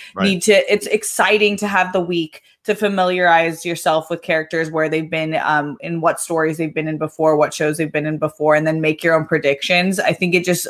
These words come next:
Speaker 2: allows them to, uh, create a bigger universe for, for what they have moving forward.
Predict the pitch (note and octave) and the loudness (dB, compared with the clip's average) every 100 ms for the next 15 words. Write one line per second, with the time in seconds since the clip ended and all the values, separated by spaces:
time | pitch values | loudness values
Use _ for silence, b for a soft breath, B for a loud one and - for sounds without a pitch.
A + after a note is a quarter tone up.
0 | - F3+ D#3 D3+ E3 D#3+ E3+ E3 D#3+ E3 | 2 4 6 4 4 2 2 0 -2 -2
1 | D#3+ D#3+ B B _ - E3+ D3+ D3 - | -2 -2 B B _ 2 4 4 2 -2
2 | F#3+ F3 E3+ - E3+ D3+ F3 E3 E3 D#3+ | 2 4 4 2 -4 -2 0 2 0 -2
3 | D3 D3+ D3+ D3 C#3+ D3 - - D#3 C#3+ | -2 -4 -4 -2 0 -2 -6 -4 0 0
4 | C#3 - - E3 D#3 D3 C#3+ D3 C#3+ D3 | -2 -6 -10 -2 0 0 0 -2 -2 0
5 | D3 D3+ C#3+ C3 C3 C#3 C3+ B2 - | 0 -2 -6 -14 -12 -10 -8 -10 -14